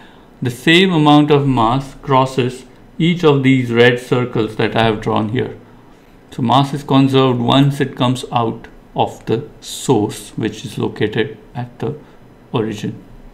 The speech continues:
So this is, uh, the character of, uh, a point source. A point sink would be the same, except that the flow, uh, goes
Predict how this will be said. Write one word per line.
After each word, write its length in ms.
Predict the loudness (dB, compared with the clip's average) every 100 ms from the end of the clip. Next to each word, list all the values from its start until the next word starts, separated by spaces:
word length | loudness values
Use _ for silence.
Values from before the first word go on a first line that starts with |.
| -20 -20 -20 -20 -20 -20
So 160 | -12 -2
this 240 | -2 2
is, 340 | 0 0 -2
uh, 380 | 2 2 2 -2 -6 -16 -20 -20 -20 -8
the 120 | -6
character 640 | 0 2 2 0 0 0 -2 -12
of, 360 | -2 0 0 -2 -20 -20 -20 -20 -20 -20 -20 -8
uh, 380 | -4 -2 -2 -4 -8 -14 -20 -20 -20 -20 -20 -20 -10
a 60 |
point 640 | -10 -4 0 2 2 -2 -8 -18 -20
source. 600 | -2 0 2 0 -6 -16 -20 -20 -18 -8
A 100 | -6
point 420 | 0 2 2 0
sink 460 | -2 0 0 -2
would 240 | 0 0 2
be 420 | 4 4 0 -10 -20 -20 -20 -12 -4
the 140 | -4
same, 420 | 2 4 4 0
except 420 | -6 -4 -2 -2 0
that 180 | 0
the 100 | 0
flow, 480 | -2 0 2 2 -2 -12 -20 -20 -20 -20 -20 -20 -6
uh, 420 | -2 0 -2 -4
goes 540 | -6 -2 0 0 -4